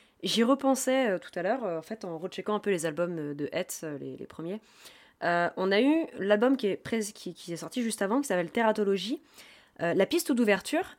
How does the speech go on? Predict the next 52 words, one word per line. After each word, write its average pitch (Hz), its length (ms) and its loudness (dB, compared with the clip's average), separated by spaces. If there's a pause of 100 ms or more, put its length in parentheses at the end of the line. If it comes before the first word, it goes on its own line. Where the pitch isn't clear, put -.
(180)
c'est - 140 2
une 226 80 4
piste 320 180 0
instrumentale 262 720 2
où, 208 100 0
en 208 80 2
fait, 294 160 0
c'est - 120 -4
un 208 80 0
piano 254 260 2
désaccordé 226 580 2
pendant 185 220 -2
quarante-sept 269 480 2
secondes 233 400 2 (240)
avec 214 260 8
une 233 160 10
meuf 277 200 8
qui - 260 -6
hurle 262 240 8
et 233 80 6
qui - 160 -14
pleure 254 460 6
et 202 160 2
qui - 260 -14 (100)
tape 254 360 6
un 208 100 6
mur. 208 300 2 (500)
Donc, 220 300 2
ça 233 160 4
te 254 100 6
met 269 140 12
dans 269 120 12
l'ambiance 233 340 6
de 208 60 4
l'album. 185 360 6 (800)
Ce, - 160 -4 (140)
là, 247 240 12
avoir 220 280 8
ça, 254 320 4
c'est 262 140 0
cool 233 200 2
parce - 180 2
que - 180 4
encore 226 320 8
avant, 226 320 10
il 262 80 8
y 202 60 10
a 185 40 10
eu - 20 10
un 214 60 10
autre 240 160 8
album, 220 260 6